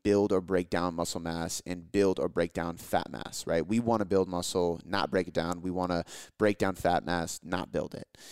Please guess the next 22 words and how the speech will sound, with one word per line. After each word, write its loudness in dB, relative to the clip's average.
Um, 0
it 4
is 0
well 6
established 4
that 2
thyroid 6
status, 2
either 2
hypothyroidism 2
or -2
hyperthyroidism, 0
is -6
associated -2
with -6
changes -4
in -4
weight 0
and -8
resting -2
energy -4
expenditure. -4